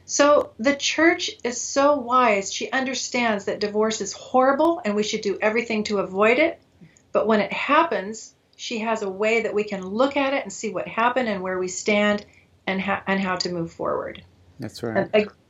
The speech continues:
Speaker 1: again, the ca-, I'm gonna give these quotes, Catechism sixteen forty-nine and s-, twenty-three eighty-three, both say, "In certain grave cases,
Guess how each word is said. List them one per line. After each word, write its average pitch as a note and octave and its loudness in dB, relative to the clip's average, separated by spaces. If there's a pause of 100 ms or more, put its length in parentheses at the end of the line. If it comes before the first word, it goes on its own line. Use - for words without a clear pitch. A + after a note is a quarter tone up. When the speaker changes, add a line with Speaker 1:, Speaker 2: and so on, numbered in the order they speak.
Speaker 1:
again, G#3 2
the G#3 -4
ca-, - -4
I'm G#3+ 2
gonna G#3+ 0
give G#3+ 0
these G#3+ -2
quotes, - -2
Catechism A3 -2
sixteen A#3 -4
forty-nine G#3 0 (500)
and G3 2
s-, - -14 (380)
twenty-three A#3+ 0
eighty-three, G3+ -2 (300)
both G#3+ 4
say, F3+ -2 (360)
"In G3+ 0
certain A#3+ -2
grave G#3 2
cases, - -4